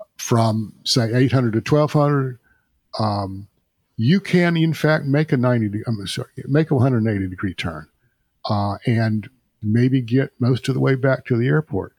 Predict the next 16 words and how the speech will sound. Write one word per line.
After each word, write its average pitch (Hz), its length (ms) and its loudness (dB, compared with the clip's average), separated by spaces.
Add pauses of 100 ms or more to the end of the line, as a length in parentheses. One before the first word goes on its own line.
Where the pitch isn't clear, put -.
(920)
But 113 320 0 (280)
in 104 220 0
most 147 320 2
of 151 100 0
the 139 140 2
airplanes 127 720 0 (180)
that 110 560 -4
are 95 420 -10 (400)
extremely 127 540 0
active 117 420 -2
these 85 200 -8
days, 80 400 -12 (380)
which 95 200 -4
are 98 200 -2
the 98 160 -4
heavier 101 460 0